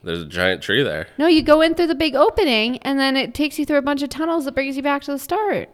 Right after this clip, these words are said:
Speaker 2: The Lost Woods.
Speaker 1: Not that tunnel.
Speaker 2: What the fuck? Where the hell was I? <laughs>
Speaker 1: Okay, so there's, like,
Speaker 2: Okay.
Speaker 1: the Lost Woods. That takes you to the Forest Temple way later in the game.
Speaker 2: Yeah.
Speaker 1: And then there's an entrance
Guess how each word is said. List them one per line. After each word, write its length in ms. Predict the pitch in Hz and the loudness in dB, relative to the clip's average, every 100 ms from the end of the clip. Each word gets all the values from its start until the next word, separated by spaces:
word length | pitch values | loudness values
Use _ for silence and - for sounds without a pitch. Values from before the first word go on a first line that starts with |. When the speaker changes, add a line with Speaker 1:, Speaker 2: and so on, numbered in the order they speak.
| - - _ _ _ _ _ _ | -20 -20 _ _ _ _ _ _
Speaker 2:
The 80 | 233 | -2
Lost 320 | 247 277 269 | 2 2 0
Woods. 560 | 311 381 285 131 - - _ _ _ | -2 0 0 -4 -12 -18 _ _ _
Speaker 1:
Not 440 | 104 98 92 85 - | -10 -6 -4 -6 -6
that 280 | 78 - - | -8 -8 -14
tunnel. 400 | - 87 85 - _ _ _ _ _ _ _ _ _ _ _ _ _ 139 | -14 -12 -14 -16 _ _ _ _ _ _ _ _ _ _ _ _ _ -20
Speaker 2:
What 180 | - | -20
the 80 | - | -20
fuck? 580 | - - 214 - - - - _ | -20 -14 -14 -14 -18 -20 -20 _
Where 220 | 262 302 | 0 2
the 80 | 254 | 2
hell 200 | 269 262 | 2 2
was 120 | 269 | 4
I? 400 | 294 277 294 320 - | 8 10 10 8 2
<laughs> 60 | - - - - - - - - | -10 -12 -16 -18 -20 -20 -12 -2
Speaker 1:
Okay, 200 | 117 113 | 0 2
so 180 | - | 2
there's, 220 | 131 135 135 | 2 2 2
like, 360 | 117 104 - _ _ | 0 0 -8 _ _
Speaker 2:
Okay. 160 | 226 220 | -2 -2
Speaker 1:
the 60 | 98 | 0
Lost 360 | 98 110 - | 2 2 0
Woods. 280 | 101 90 90 | -4 -4 -2
That 180 | 90 98 | -4 -4
takes 220 | 95 98 | -8 -6
you 80 | 92 | -6
to 40 | |
the 120 | 82 | -6
Forest 400 | - 92 82 71 | -6 -6 -6 -6
Temple 300 | 73 71 73 73 | -8 -8 -8 -4
way 180 | 82 | -4
later 300 | 76 73 69 | -4 -6 -10
in 100 | 71 | -12
the 60 | 69 | -12
game. 300 | 69 71 - _ | -14 -14 -16 _
Speaker 2:
Yeah. 360 | 247 226 156 190 | -6 -4 -6 -8
Speaker 1:
And 120 | 233 - _ - - 95 | -10 -12 _ -20 -6 -2
then 120 | 101 | 0
there's 200 | 98 98 | -2 -2
an 140 | 95 - - | -6 -8 -6
entrance 720 | 101 98 107 101 - - - | -4 -2 -2 -2 -4 -10 -12